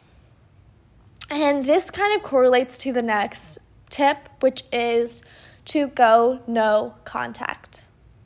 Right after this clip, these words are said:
Since I was the one that was dumped, I did not want to go no contact. I fully believed that he was gonna come running back to me in a matter of weeks, days.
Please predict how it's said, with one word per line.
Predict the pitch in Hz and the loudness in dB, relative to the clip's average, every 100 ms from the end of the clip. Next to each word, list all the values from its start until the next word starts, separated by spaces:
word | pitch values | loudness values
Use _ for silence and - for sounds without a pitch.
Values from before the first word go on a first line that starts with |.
| _ _ _ _ - _ _ _ _ _ - | _ _ _ _ -20 _ _ _ _ _ 0
Since | 359 359 - | 2 2 4
I | 247 247 294 | 6 6 6
was | 480 | 6
the | 571 370 | 4 6
one | 233 233 | 4 2
that | - | -2
was | 247 - | -6 -4
dumped, | - - 240 - - _ - | -4 -4 -8 -12 -20 _ 2
I | 240 233 247 262 269 320 - _ _ | 4 6 4 4 2 -2 -10 _ _
did | 277 247 240 | 2 4 2
not | 247 233 226 214 202 - - - | 0 0 2 2 0 -2 -10 0
want | 240 226 | 0 0
to | 240 | -2
go | 220 208 | 0 0
no | 202 | -2
contact. | 220 - 214 - - - - - | -6 -8 -10 -10 -10 -12 -10 4
I | 247 254 277 349 | 6 6 4 0
fully | - - - 302 320 311 254 190 - - _ _ _ | -4 -14 0 4 4 4 0 -4 -8 -20 _ _ _
believed | 285 254 254 214 208 - - | 4 4 4 -2 -4 -8 0
that | 233 220 220 - - - - _ _ _ | 2 4 2 -2 -14 -20 -20 _ _ _
he | - 302 | -2 0
was | 285 | 2
gonna | 269 254 | 2 0
come | 262 | 0
running | 233 220 | -2 -2
back | 214 196 | -2 -4
to | - | -6
me | 226 | -8
in | 220 | -6
a | |
matter | 214 208 208 | -4 -2 -4
of | 214 208 | -6 -10
weeks, | - - - - _ _ _ _ - | -16 -14 -16 -16 _ _ _ _ 0
days. | 233 - - | 2 0 -8